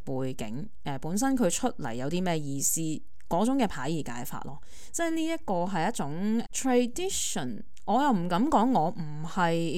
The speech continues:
intuitive，即係我唔係直覺式，唔係直覺式呢樣嘢呢，就真係好難嘅。我亦都唔係一個非常有直覺式嘅人，但係有時呢，信信書不如無書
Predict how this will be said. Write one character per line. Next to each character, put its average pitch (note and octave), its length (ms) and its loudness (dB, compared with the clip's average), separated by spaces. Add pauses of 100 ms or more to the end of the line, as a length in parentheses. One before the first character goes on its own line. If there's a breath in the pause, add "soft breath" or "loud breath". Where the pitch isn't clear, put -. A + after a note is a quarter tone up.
(100)
intuitive， G3 420 0
即 A3 120 0
係 G#3+ 80 2
我 D#3+ 100 2
唔 C#3+ 140 -2
係 C3 100 -4
直 C3+ 160 -2
覺 C#3 100 -4
式， D#3 240 -2 (420)
唔 D3+ 100 -4
係 C#3+ 120 -2
直 D3+ 120 -2
覺 E3 160 0
式 - 140 0
呢 A#3 100 4
樣 G3+ 120 4
嘢 D3 200 0
呢， F3+ 100 2
就 B2+ 460 -2
真 G#3+ 120 6
係 G#3 40 2
好 D#3 80 2
難 G2+ 300 0
嘅。 F#2+ 140 -6 (480 loud breath)
我 F3 160 0
亦 G3+ 60 2
都 C#4+ 140 0
唔 A3 160 4
係 C#3+ 120 0
一 - 40 0
個 F3+ 100 0
非 G3 180 0
常 F#3 140 -2
有 B2+ 100 -2
直 C#3 140 -4
覺 C3+ 140 -2
式 E3 140 -2
嘅 C3 120 -4
人， E2+ 220 -4 (260)
但 F3 400 0
係 E3+ 520 0
有 E3 180 -2
時 C#3+ 240 0
呢， A3+ 200 2 (540 loud breath)
信 A#3+ 300 4
信 C4+ 140 2
書 D4+ 220 2
不 E4 160 4
如 F3+ 60 2 (160)
無 C#3+ 60 -4
書 G#3+ 360 0